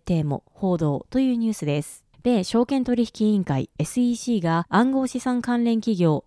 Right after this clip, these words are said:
デッドボックスに対する訴訟での不正確な発言を認めました。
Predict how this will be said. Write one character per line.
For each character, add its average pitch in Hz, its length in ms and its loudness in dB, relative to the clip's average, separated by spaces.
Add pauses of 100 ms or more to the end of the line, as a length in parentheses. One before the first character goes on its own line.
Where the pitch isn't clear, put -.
デ 175 140 6
ッ - 120 -4
ド 269 80 2
ボ 262 160 2
ッ - 100 -10
ク - 80 -14
ス - 140 -4
に 196 160 0
対 185 200 0
す - 140 -6
る 160 200 0
訴 233 320 -2
訟 - 20 0
で 220 120 0
の 175 280 0
不 - 80 -18
正 285 220 2
確 240 240 -2
な 240 100 0
発 220 220 -2
言 226 200 4
を 254 60 0
認 202 160 -2
め 170 100 2
ま 170 120 0
し - 100 -12
た。 - 180 -2